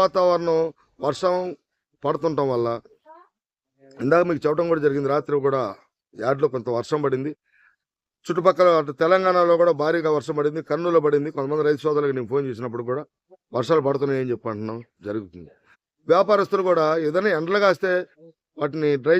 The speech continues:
చేసుకొని కారం మిల్లుకి తరలించుకోవడం జరుగుతుంది, కానీ అవకాశం లేకుండా అయితే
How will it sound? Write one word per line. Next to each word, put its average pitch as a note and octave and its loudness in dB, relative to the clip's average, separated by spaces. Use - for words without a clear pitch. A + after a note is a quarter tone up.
చేసుకొని E3+ -2
కారం E3 2
మిల్లుకి D3+ -4
తరలించుకోవడం D3 -2
జరుగుతుంది, B2+ -4
కానీ C#3+ -4
అవకాశం D#3+ 2
లేకుండా C3 -4
అయితే B2+ -6